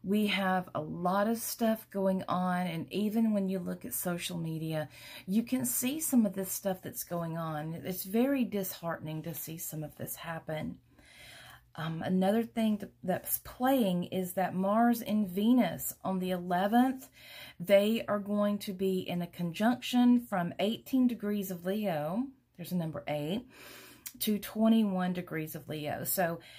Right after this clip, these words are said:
eighteen is, it equals nine, which is about an ending. This is about an ending, but, you know, with endings, what happened? Well, that's a new beginning.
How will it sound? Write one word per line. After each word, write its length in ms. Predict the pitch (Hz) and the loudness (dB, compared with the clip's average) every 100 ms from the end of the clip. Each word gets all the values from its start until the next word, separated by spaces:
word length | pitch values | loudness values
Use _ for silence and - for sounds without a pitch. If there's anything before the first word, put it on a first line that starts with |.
| - - - | -18 -18 4
eighteen 920 | 233 320 339 - 269 214 202 214 240 | 6 6 2 2 4 4 4 0 -2
is, 400 | - 180 180 175 | 0 0 0 -4
it 200 | - 196 - | -6 -6 -2
equals 440 | 190 175 175 170 | -4 -4 -6 0
nine, 460 | 180 165 160 202 233 | 2 2 0 2 2
which 180 | 240 254 | 0 -2
is 140 | 277 | -4
about 300 | 277 277 269 | 0 0 2
an 160 | 262 262 | 0 2
ending. 580 | 277 311 233 160 - 185 _ _ - - - | 4 4 2 -2 -6 -10 _ _ -20 -20 -8
This 200 | 185 - | -4 -2
is 100 | 202 | 0
about 320 | 220 233 226 | 2 4 4
an 160 | 233 226 - | 2 0 2
ending, 480 | 247 277 190 170 160 | 4 4 0 -6 -6
but, 200 | 180 - | -6 -4
you 80 | 196 | -2
know, 120 | 185 | -2
with 220 | 180 175 - | -4 -6 0
endings, 580 | 233 294 220 185 185 180 | 4 4 2 -2 -4 -6
what 120 | - | -8
happened? 480 | 175 277 302 151 160 - - - - | -4 -6 -4 -6 -6 -14 -20 -20 -10
Well, 180 | 185 175 | -4 -2
that's 180 | 170 175 | -2 -6
a 40 | |
new 220 | 160 156 | -4 -6
beginning. 600 | - - 160 190 - - | -6 -4 0 0 0 -8